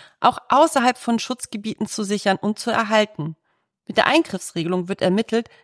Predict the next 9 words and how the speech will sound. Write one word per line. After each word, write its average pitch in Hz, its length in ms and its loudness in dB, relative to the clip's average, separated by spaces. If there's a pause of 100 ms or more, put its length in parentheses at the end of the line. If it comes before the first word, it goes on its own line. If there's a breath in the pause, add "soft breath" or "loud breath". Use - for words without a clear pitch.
(240 soft breath)
welche 226 340 4
erheblichen 202 720 0
Beeinträchtigungen 214 880 0
zu - 140 -6
erwarten 196 460 4
sind. 147 360 -10 (580)
Dies 302 160 0
ist 240 120 -2
natürlich 220 540 -2